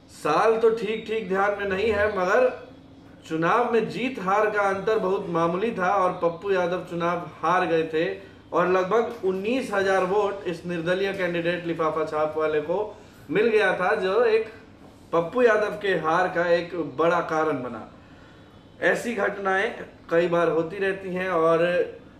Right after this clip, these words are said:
बिहार में आपको बता दें कि झारखंड मुक्ति मोर्चा का जो सिंबल है तीर धनुष, वही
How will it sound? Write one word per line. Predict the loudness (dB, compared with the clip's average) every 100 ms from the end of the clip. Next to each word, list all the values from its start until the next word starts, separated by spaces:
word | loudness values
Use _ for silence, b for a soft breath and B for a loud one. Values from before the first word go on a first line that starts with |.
| -20 -20 -20 -20 -16 -6
बिहार | -4 0 2 2 2
में | 0
आपको | 0 0 -2
बता | 0 2 2
दें | 0 -2
कि | -4 -6 -8 -8 -14 -20 -20 -20 -20 -20 -20 -10
झारखंड | -2 0 0 0 0 0
मुक्ति | -2 -6 -6
मोर्चा | -4 -2 -2 -2
का | 0 0
जो | 0
सिंबल | -2 -4 -2 -2
है | 0 -2 -2 -6 -16 -20 -12 -6
तीर | -4 -2
धनुष, | 0 -2 -4 -12 -20 -20 -20 -4
वही | 0 2 2 0 -2 -6